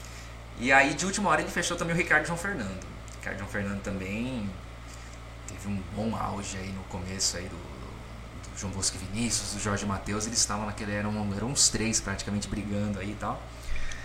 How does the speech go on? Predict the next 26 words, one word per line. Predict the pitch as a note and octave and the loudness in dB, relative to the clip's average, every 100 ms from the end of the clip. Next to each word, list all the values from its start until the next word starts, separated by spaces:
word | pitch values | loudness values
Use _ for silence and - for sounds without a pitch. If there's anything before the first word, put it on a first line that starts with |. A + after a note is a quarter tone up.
| - - - - - | -6 -8 -10 -8 2
Então, | B2 A#2+ C3 C3 C#3 D3+ D#3 D#3+ D#3 D3 - - - - - - - - - - - - - - - | 2 6 8 10 10 8 6 4 2 -2 -8 -12 -12 -12 -12 -12 -12 -12 -12 -14 -14 -12 -12 -12 -2
mas | D#3 E3 G3 A3+ A#3+ A3 | 8 12 12 12 10 8
eu | G#3+ | 8
vou | G#3+ | 8
ser | A3 | 6
sincero | - G#3+ G3 F#3 | 6 8 8 8
pra | F#3+ | 6
você, | F3+ - B2+ | 8 8 8
eu | A#2 A#2 B2 | 8 6 6
não, | B2 B2 B2+ B2 B2 A#2+ - B2 | 6 6 6 2 -2 -4 -6 2
não | B2 A#2+ | 4 4
tinha | - A#2 A2 G#2 G2+ G2 G2 F#2+ F#2 - - - - - - - - - - - - | 2 4 4 4 4 2 0 -2 -8 -12 -12 -12 -12 -12 -12 -12 -12 -12 -12 -10 -2
a | |
noção | G#2 G2+ - G2 F2+ F2 | 2 4 6 4 2 0
do, | F2+ | -4
do | F2+ | -4
que | F#2 G2+ | -4 -2
iria, | F#2+ F#2+ F#2 F2+ F2+ - - - | 0 0 -2 -4 -8 -10 -6 -4
da | |
quantidade | - G2+ G#2 G2 F#2+ | 0 0 2 2 2
de | - | -2
gente | F#2+ F#2+ F#2 - | -2 -2 -2 -4
que, | - F2+ - | -6 -8 -2
que | |
estaria | F#2+ - F#2+ G2 G2 | 0 2 2 2 4
lá. | F#2+ | 4